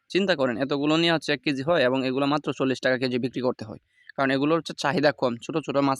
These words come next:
খাইতে বেশি একটা মজা লাগে না, but অনেক সময় হয় যখন হচ্ছে ছোট মাছ পাওয়া যায় না, তখন ভালো দামে সেল হয়। আর এদিকে হচ্ছে দুইটা শোল মাছ নিয়ে একত্রে আমি ছবি তুলতেছিলাম,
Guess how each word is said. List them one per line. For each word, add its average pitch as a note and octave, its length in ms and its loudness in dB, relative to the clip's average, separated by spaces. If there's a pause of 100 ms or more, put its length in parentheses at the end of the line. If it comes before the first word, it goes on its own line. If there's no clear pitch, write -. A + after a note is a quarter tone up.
খাইতে C#3+ 220 0
বেশি B2+ 180 -2
একটা B2+ 140 -4
মজা B2 220 0
লাগে C3 180 0
না, A2+ 80 -2
but A#2 140 -2 (400)
অনেক C#3+ 200 2
সময় E3+ 240 0
হয় C3+ 220 2 (360)
যখন C3 160 0
হচ্ছে C#3+ 140 0
ছোট D3+ 140 -4
মাছ D3 180 0
পাওয়া D3 160 2
যায় C3+ 100 2
না, C#3 60 0
তখন C3+ 280 -2
ভালো B2+ 240 2
দামে C3 180 0
সেল A#2 180 -6
হয়। A2 140 -16 (400)
আর C#3 160 -4
এদিকে F#3 280 4
হচ্ছে F3 200 -2
দুইটা D#3+ 360 0
শোল - 380 0
মাছ C#3+ 180 2 (100)
নিয়ে D3+ 220 0 (160)
একত্রে C#3 340 0
আমি C3 160 2
ছবি E3+ 200 2
তুলতেছিলাম, B2+ 480 0